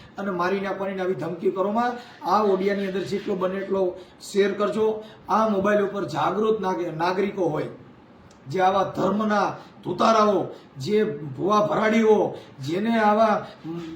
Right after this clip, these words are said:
માંસ મટનના બોકડા કાપવાનું જે કાંઈક આવું કરતા હોય એને ફોન કરીને સમજાવો કે કઈ દેવે આવું કામ કર્યું છે, ક્યાં દેવે તમે ફુલેકા કાઢવાનું કીધું છે, ક્યાં દેવે મારી નાખવાની ધમકીઓ કીધી છે. પણ જરીક આવા નામના ડિડક્ટ કરી અને ભુવાન માતાજીના નામે ભવાડા કરોમાં.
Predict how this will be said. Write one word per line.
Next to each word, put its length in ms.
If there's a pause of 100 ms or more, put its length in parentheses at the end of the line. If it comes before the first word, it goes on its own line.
(320)
માંસ 300
મટનના 380
બોકડા 400
કાપવાનું 500
જે 120
કાંઈક 240
આવું 220
કરતા 260
હોય 180
એને 160
ફોન 300
કરીને 220
સમજાવો 420
કે 200
કઈ 260
દેવે 300
આવું 240
કામ 200
કર્યું 240
છે, 100 (500)
ક્યાં 320
દેવે 260
તમે 240
ફુલેકા 380
કાઢવાનું 440
કીધું 240
છે, 120 (320)
ક્યાં 320
દેવે 180
મારી 260
નાખવાની 360
ધમકીઓ 320
કીધી 260
છે. 500
પણ 220
જરીક 300
આવા 240
નામના 480
ડિડક્ટ 380
કરી 200
અને 140
ભુવાન 420
માતાજીના 500
નામે 280
ભવાડા 360
કરોમાં. 420